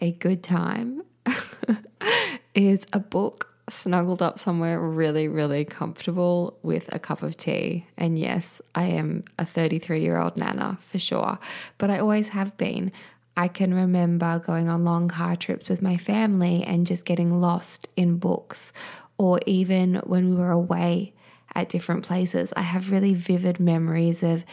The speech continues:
being camping and just snuggling up in my tent with my book,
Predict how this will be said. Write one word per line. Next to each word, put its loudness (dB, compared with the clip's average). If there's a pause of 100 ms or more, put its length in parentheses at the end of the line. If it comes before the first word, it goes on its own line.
(320)
being 6
camping 2
and 2
just -2
snuggling 0
up -2
in 0
my -2
tent 0
with 0
my 2
book, 0